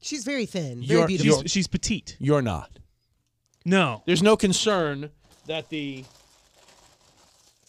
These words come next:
Speaker 2: Pop-Tarts,
Speaker 3: Mm-hmm.
Speaker 1: Oh, my gosh.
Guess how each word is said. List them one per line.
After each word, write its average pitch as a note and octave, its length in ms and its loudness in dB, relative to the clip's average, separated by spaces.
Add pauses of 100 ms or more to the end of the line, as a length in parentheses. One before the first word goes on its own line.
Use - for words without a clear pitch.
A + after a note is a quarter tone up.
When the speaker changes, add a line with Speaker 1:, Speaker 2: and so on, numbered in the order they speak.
(300)
Speaker 2:
Pop-Tarts, F3 800 0 (180)
Speaker 3:
Mm-hmm. C#3+ 260 -4 (240)
Speaker 1:
Oh, F#3 160 -8
my A#3 80 -16
gosh. - 520 -20